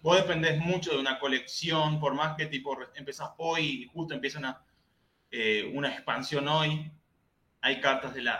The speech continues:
anterior expansión que no vas a tener, no tenés los mismos recursos",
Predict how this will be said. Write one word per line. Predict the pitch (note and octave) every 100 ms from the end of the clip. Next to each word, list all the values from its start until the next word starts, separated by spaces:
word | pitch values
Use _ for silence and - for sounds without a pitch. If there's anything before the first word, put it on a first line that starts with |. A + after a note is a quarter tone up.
| B2+
anterior | B2 - B2 C3 C3+
expansión | - C3+ B2 - D#3+ D#3 D#3 - - _ -
que | A2
no | B2 C3
vas | A#2+ -
a |
tener, | G#2 B2+ D#3 D3+ - - _ _ _ _ _ -
no | C#3
tenés | C3 B2+
los | B2+
mismos | C3+ C3 A2+
recursos", | A2 - F#3 G3 - C#3+ C#3+ -